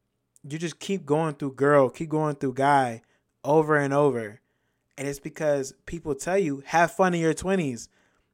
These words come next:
Talk to whoever you want in your twenties," when you don't need to do that. For me, I'm definitely a settled down man. I'm a settled down man.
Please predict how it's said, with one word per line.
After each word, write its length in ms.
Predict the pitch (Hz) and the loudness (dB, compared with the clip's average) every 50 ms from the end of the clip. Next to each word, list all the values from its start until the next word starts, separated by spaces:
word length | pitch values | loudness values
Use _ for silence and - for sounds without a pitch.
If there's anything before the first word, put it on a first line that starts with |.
| _ _ - | _ _ 0
Talk 220 | - 170 170 165 | 2 2 2 2
to 100 | - 180 | 0 -4
whoever 240 | 156 175 180 175 170 | 0 0 0 0 0
you 140 | 165 160 156 | -4 -4 -2
want 240 | 175 190 196 175 147 | 0 0 0 0 -2
in 100 | 156 160 | -2 -2
your 100 | 160 147 | -2 -4
twenties," 500 | - - 190 202 202 170 135 120 - - | -4 -4 -2 -2 -2 -2 -4 -6 -10 -12
when 200 | - 131 123 127 | -14 -14 -12 -12
you 80 | 151 | -8
don't 220 | 151 170 175 170 151 | -6 -6 -6 -6 -6
need 160 | 165 180 180 | -8 -10 -10
to 80 | - | -10
do 140 | - 180 196 | -6 -6 -6
that. 200 | 170 120 110 - _ _ _ _ _ _ _ _ _ _ _ _ | -4 -6 -10 -16 _ _ _ _ _ _ _ _ _ _ _ _
For 180 | _ - 123 120 | _ -12 -8 -6
me, 340 | 123 139 175 233 349 403 403 - _ _ _ _ _ _ _ _ _ _ _ _ _ _ _ _ _ _ _ _ - | -2 0 2 2 2 0 -4 -8 _ _ _ _ _ _ _ _ _ _ _ _ _ _ _ _ _ _ _ _ -16
I'm 120 | 123 123 123 | -14 -8 -6
definitely 340 | 135 143 143 - 165 156 - - | -6 -6 -6 -8 -10 -12 -12 -14
a 60 | - | -14
settled 340 | - - - 135 139 151 147 | -14 -10 -8 -4 -4 -4 -2
down 280 | 143 151 160 160 160 156 | -2 -2 -2 -2 -2 0
man. 320 | 165 196 202 147 110 - _ _ _ _ _ _ _ _ _ _ _ _ _ _ _ _ _ | 0 0 0 0 -2 -6 _ _ _ _ _ _ _ _ _ _ _ _ _ _ _ _ _
I'm 280 | - 143 120 120 117 - | -16 -12 -12 -12 -12 -14
a 140 | - 120 | -16 -16
settled 380 | 113 - - 113 123 143 147 143 | -16 -14 -12 -8 -6 -4 -2 -2
down 300 | 143 147 151 147 147 139 | 0 0 2 0 2 2
man. 280 | 147 156 151 123 101 | 2 2 2 0 -4